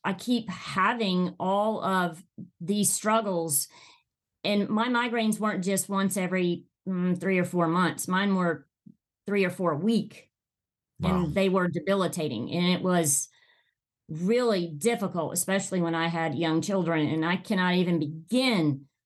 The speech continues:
Speaker 1: to tell you how much Jeff was wonderful during that time. He took care of them. He made sure they were fed and bathed and all the things.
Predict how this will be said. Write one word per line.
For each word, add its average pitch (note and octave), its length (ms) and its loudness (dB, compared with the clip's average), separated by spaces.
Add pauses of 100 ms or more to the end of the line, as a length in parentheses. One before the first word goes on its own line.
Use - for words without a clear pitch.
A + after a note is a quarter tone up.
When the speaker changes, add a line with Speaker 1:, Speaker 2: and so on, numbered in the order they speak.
(160)
Speaker 1:
to F3 80 -4
tell F#3 260 2
you F3 180 4
how F3 140 2
much - 480 -2 (100)
Jeff E3+ 440 0
was D#3 640 0 (540)
wonderful F3 800 2
during E3+ 300 2
that D#3 180 -2
time. D#3 340 -4
He G3 200 2
took G3 240 0
care G#3 240 2
of F#3+ 100 -2
them. F#3+ 300 2
He F#3 100 4
made E3 240 0
sure E3+ 160 -2
they D#3 160 0
were C#3+ 100 -2
fed G3 440 -2
and D3 260 -2
bathed F3+ 400 2
and D#3 260 0
all F#3 300 2
the F#3+ 80 2
things. D3+ 540 -2